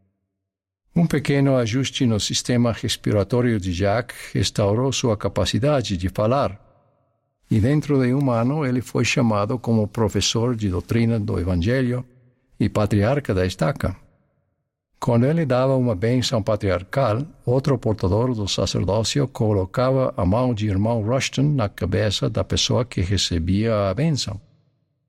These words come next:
e apoiava a mão e o braço dele durante a bênção. Jack faleceu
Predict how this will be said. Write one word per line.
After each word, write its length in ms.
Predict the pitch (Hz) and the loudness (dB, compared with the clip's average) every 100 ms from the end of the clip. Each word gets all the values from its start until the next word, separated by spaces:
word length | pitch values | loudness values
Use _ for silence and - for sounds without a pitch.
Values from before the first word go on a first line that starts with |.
| _ | _
e 100 | 139 | 0
apoiava 640 | 151 151 139 110 113 123 123 | 0 2 2 4 2 2 2
a 60 | |
mão 380 | 113 107 113 120 | 2 2 0 0
e 100 | 110 | -2
o 80 | 98 | -4
braço 640 | 90 95 113 101 - 123 | -4 0 0 0 -2 0
dele 320 | 120 98 95 113 | 0 0 0 -2
durante 540 | 110 101 104 104 - | -2 0 0 0 0
a 60 | 107 | 0
bênção. 500 | 127 123 107 95 95 - _ _ _ _ _ _ _ _ _ _ _ | 2 0 0 -4 -6 -10 _ _ _ _ _ _ _ _ _ _ _
Jack 260 | - 151 | -2 -2
faleceu 720 | - 151 143 131 143 113 90 | 0 2 2 2 0 0 0